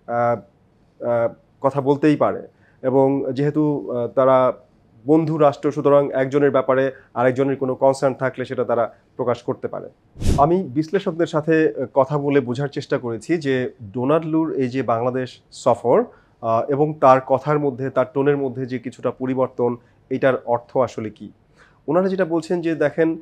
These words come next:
আ, আমেরিকার যে ইন্দো প্যাসিফিক স্ট্র্যাটেজি, এখন এই অঞ্চলের দেশগুলোর সাথে, উম, তারা যে সম্পর্ক বজায় রাখতে চায় বা উন্নয়ন করতে চায়, এ-, এ-, এই সবগুলোই কিন্তু, আ, দেখা হচ্ছে ইন্দো প্যাসিফিক,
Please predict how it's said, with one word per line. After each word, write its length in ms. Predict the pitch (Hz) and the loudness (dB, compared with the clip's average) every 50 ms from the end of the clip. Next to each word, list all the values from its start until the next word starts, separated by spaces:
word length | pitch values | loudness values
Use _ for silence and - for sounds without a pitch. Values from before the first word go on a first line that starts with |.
| - _ _ _ - | -12 _ _ _ -6
আ, 380 | - 117 120 120 123 120 123 120 110 - _ _ _ _ _ _ _ _ | -2 0 2 2 4 4 2 0 -2 -6 _ _ _ _ _ _ _ _
আমেরিকার 520 | - 123 135 165 175 180 175 180 165 156 139 | -2 0 2 2 2 2 2 0 0 0 0
যে 160 | 147 147 147 | -2 -2 -4
ইন্দো 320 | 147 - 147 151 151 147 | -2 -2 -2 -2 -2 -2
প্যাসিফিক 420 | 147 165 151 147 - 156 156 151 151 | 0 0 -2 -2 -2 -4 -4 -4 -4
স্ট্র্যাটেজি, 580 | - - 156 147 143 143 113 117 135 175 220 - _ _ _ - | -2 0 2 2 2 2 0 -2 -2 -4 -4 -8 _ _ _ -4
এখন 380 | 127 131 - - 170 175 170 160 - | -4 -2 0 0 0 0 0 -2 -2
এই 160 | - 160 175 175 | 0 2 4 4
অঞ্চলের 680 | 160 160 165 160 - 175 170 170 170 170 165 151 - 123 | 2 2 0 -2 -4 -4 -2 0 0 0 -2 -4 -6 -6
দেশগুলোর 480 | 113 123 139 147 139 139 156 160 156 151 | -2 0 0 0 0 0 0 0 0 0
সাথে, 640 | 156 - 156 143 - - 156 151 151 151 143 147 - | -2 -2 -2 -2 -2 0 0 0 2 0 0 -4 -6
উম, 240 | 127 131 131 135 131 123 - | -10 -8 -6 -6 -6 0 4
তারা 240 | 139 131 135 147 | 4 6 6 6
যে 120 | 143 147 143 | 4 0 -2
সম্পর্ক 720 | 139 - 143 135 135 - 147 143 131 - 139 135 135 131 - - _ _ _ _ - | -2 -2 -2 -2 -2 -2 -4 -4 0 0 0 0 0 -2 -6 -12 _ _ _ _ -4
বজায় 240 | 120 120 131 139 | 0 2 2 4
রাখতে 200 | 139 127 - - | 2 2 0 -2
চায় 240 | 127 123 127 123 127 | -2 0 0 0 0
বা 100 | 120 123 | 0 0
উন্নয়ন 340 | 117 120 123 123 131 131 127 | 0 0 0 0 0 0 0
করতে 260 | 123 - 135 117 139 | -2 -4 -6 -6 -6
চায়, 320 | 127 - 117 107 113 139 - - - _ _ _ _ _ - | -6 -4 -2 -2 -2 -2 -4 -8 -16 _ _ _ _ _ -6
এ-, 40 | |
এ-, 320 | 123 127 - 143 156 143 90 | -4 -2 2 2 2 2 2
এই 140 | 165 175 170 | 0 0 0
সবগুলোই 540 | - - 165 156 151 160 220 208 208 202 | -2 -4 -4 -4 -4 -2 2 4 4 4
কিন্তু, 520 | 196 196 180 170 156 - 165 160 160 151 - | 4 2 0 -2 0 0 0 0 0 0 0
আ, 160 | 131 127 127 | 0 -2 0
দেখা 340 | 120 123 135 131 147 147 143 | 0 0 0 0 -2 -4 -4
হচ্ছে 280 | 143 139 - - 151 | -6 -6 -6 -6 -6
ইন্দো 280 | 123 - 143 156 147 160 | -4 -4 -4 -4 -4 -2
প্যাসিফিক, 520 | 156 156 147 147 - - 147 143 - - | -2 -2 -4 -4 -6 -6 -6 -6 -6 -8